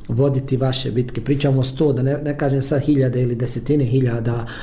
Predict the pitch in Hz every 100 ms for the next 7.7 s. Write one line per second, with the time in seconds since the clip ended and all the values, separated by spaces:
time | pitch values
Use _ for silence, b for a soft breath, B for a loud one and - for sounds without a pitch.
0 | B B 127 127 123 113 B B B 135
1 | 135 131 131 113 - 113 113 110 - -
2 | 151 143 143 - 160 156 160 143 139 127
3 | 123 120 - 120 - 120 131 131 127 120
4 | 113 - 127 127 113 - 135 175 175 180
5 | 233 226 233 - 226 220 202 226 214 190
6 | 214 196 180 180 220 - - 214 214 190
7 | 175 160 165 190 202 -